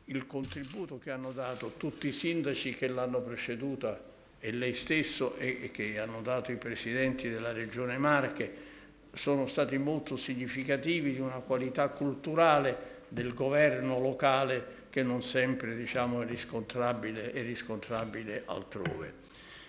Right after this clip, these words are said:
Questo centocinquantenario può essere davvero un'ulteriore grande occasione per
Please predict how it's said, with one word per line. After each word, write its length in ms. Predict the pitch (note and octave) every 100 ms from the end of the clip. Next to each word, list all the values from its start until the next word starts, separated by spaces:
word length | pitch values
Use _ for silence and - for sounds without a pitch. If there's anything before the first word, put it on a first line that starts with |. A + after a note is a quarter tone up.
| - - - -
Questo 520 | F3 F3+ F3+ F#3 F3+
centocinquantenario 1300 | - F3+ D#3 D#3 - E3 E3 D#3 E3+ E3+ F3+ E3 D3
può 200 | D3+ C#3
essere 380 | C3 C3+ B2+
davvero 420 | A#2+ B2 B2+ B2+ C3
un'ulteriore 840 | D3+ C3 C3 B2+ B2 C3 C3 A#2+
grande 400 | A#2+ C3+ C3 B2+
occasione 720 | B2 A#2+ B2+ G#2 C#3 C3+ B2+ G#2+ - - - -
per 520 | B2+ B2 A#2+ - -